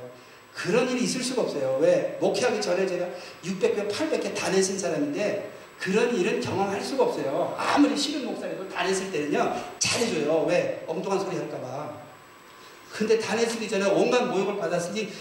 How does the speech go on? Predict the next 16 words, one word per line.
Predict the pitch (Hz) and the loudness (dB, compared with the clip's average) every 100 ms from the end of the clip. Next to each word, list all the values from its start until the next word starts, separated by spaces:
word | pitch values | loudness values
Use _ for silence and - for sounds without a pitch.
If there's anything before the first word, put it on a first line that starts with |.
| - - | -14 -8
그건 | 226 214 | -4 -2
있을 | 185 240 | -2 -2
수가 | - 240 | 0 2
없는 | 208 196 208 | 2 0 -2
일인데, | 185 185 247 392 - - | -2 2 4 4 -2 -8
제가 | - - 185 | -12 -8 -6
그 | 190 | -6
목사님 | 170 - 180 170 | -8 -8 -8 -6
상황을 | - 247 220 196 170 160 | -8 -8 -6 -6 -4 -2
이해를 | 165 170 | -2 -2
하니까, | 165 190 185 143 160 - - - - | -4 -6 -6 -6 -8 -10 -14 -20 -12
응? | 196 143 | -12 -2
이해를 | 160 165 160 | 2 2 0
하니까. | 233 190 - - - - - | -2 -4 -4 -8 -10 -14 -6
근데 | 196 | 0
어쨌든 | 165 156 - 185 - - | 2 2 2 2 0 -2